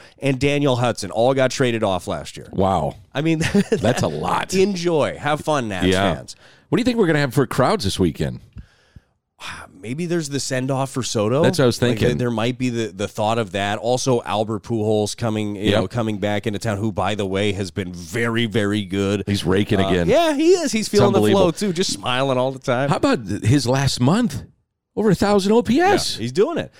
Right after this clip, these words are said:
Speaker 1: And this isn't all against lefties, right? I
Speaker 2: Exactly.
Speaker 1: mean, he's, he's been in there against tough righties, and it,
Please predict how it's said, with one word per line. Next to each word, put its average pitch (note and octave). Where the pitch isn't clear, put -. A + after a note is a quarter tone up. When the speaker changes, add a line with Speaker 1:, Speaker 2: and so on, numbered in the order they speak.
Speaker 1:
And A#2
this D3
isn't F3
all C#3
against E3
lefties, F#3
right? C3+
I -
Speaker 2:
Exactly. -
Speaker 1:
mean, B2+
he's, E3
he's D#3
been D3
in D3+
there D3
against B2+
tough A2
righties, D#3
and B2
it, C3+